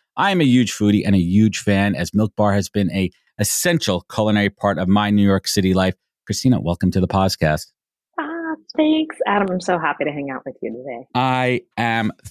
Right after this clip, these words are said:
Speaker 1: thrilled, and it's so cool. Like, I, I'm a born and raised New Yorker, born in Brooklyn, grew up in the city. Wifey and I met there. Um,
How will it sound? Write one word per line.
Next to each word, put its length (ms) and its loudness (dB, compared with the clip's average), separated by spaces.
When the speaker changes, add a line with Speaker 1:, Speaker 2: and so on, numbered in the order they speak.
Speaker 1:
thrilled, 640 2
and 300 -2
it's 200 -6
so 240 0
cool. 280 -2
Like, 260 -4
I, 180 -4
I'm 160 -2
a 60 0
born 240 0
and 60 2
raised 200 0
New 60 4
Yorker, 440 0
born 220 2
in 80 2
Brooklyn, 600 0
grew 180 4
up 100 -2
in 80 4
the 60 4
city. 560 0
Wifey 400 0
and 100 4
I 140 4
met 300 0
there. 520 -2
Um, 360 -2